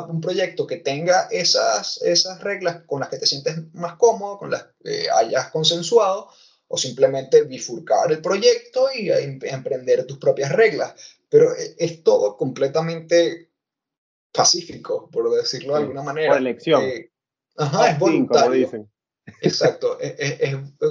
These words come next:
Speaker 1: ahí es un trabajo de la voluntad y no de la extorsión, no de la coerción, no de la presión, no de
Speaker 2: Y si te
Speaker 1: todo
Speaker 2: fijas,
Speaker 1: esto.
Speaker 2: si te fijas viéndolo un poco más allá, por lo menos hablando de internet, a la gente le gusta la idea del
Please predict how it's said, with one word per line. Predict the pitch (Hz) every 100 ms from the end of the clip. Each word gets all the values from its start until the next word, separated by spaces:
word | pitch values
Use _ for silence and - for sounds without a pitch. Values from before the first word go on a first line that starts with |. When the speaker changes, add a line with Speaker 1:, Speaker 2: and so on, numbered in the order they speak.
| -
Speaker 1:
ahí | 147 151 165 - - _ _ -
es | 165 170 175
un | 190
trabajo | 190 196 - 202
de | 165
la | 147
voluntad | 123 120 117 117 127 - -
y | - 127 123
no | 123 120 120
de | 127
la | 139
extorsión, | 143 - 127 - - 160 170 175 170 - _
no | - 123
de | 117
la | 120
coerción, | 123 120 113 - 170 185 170 170 - _ -
no | 127 120
de |
la | 120 113
presión, | - - 160 170 175 175 - -
no | 131 131 127 120 120
de | 123 127 123 113 - - _ _ _ _ _ _ _
Speaker 2:
Y | 160
si | 196
te | 175
Speaker 1:
todo | 175
Speaker 2:
fijas, | 170 190 208
Speaker 1:
esto. | -
Speaker 2:
si | 190
te | 180
fijas | 185 190
viéndolo | 208 208 208
un | 190
poco | 185 196 196
más | 180
allá, | 185 175 175 123
por | - 123
lo |
menos | 117 147
hablando | 175 143 143
de | 175
internet, | 156 123 143 165 - _ _ -
a | 143
la | 139
gente | 147 147
le | 185 135
gusta | 196 190 -
la | 135
idea | 135 160 156 123
del | 123